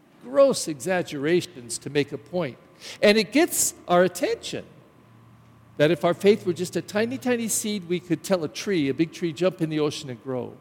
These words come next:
But then, after making that statement, Jesus explains how.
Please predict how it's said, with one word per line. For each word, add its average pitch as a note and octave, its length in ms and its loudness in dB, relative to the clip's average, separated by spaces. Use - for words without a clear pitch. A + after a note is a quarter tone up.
But - 220 0
then, C#4+ 540 4
after A3 320 2
making A3 340 4
that F#3+ 220 4
statement, D3 560 0
Jesus E3 840 -2
explains D#3+ 520 -4
how. C3+ 400 -8